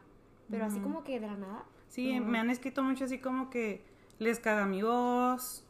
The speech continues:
Speaker 2: que hablo súper fresa, que soy súper naca. ¿Qué más me han dicho? O sea, sí, neta, últimamente sí me han llegado muchos mensajes. Trato de ignorarlos, trato de que no me, pues, que no me hagan sentir mal. La neta, me dan risa.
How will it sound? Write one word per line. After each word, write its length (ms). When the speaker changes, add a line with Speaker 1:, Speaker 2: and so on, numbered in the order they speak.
Speaker 2:
que 300
hablo 240
súper 280
fresa, 240
que 180
soy 140
súper 300
naca. 800
¿Qué 80
más 160
me 100
han 80
dicho? 300
O 60
sea, 100
sí, 240
neta, 340
últimamente 440
sí 80
me 260
han 140
llegado 200
muchos 240
mensajes. 520
Trato 260
de 60
ignorarlos, 500
trato 200
de 80
que 100
no 220
me, 720
pues, 120
que 100
no 120
me 180
hagan 220
sentir 280
mal. 280
La 120
neta, 460
me 140
dan 180
risa. 400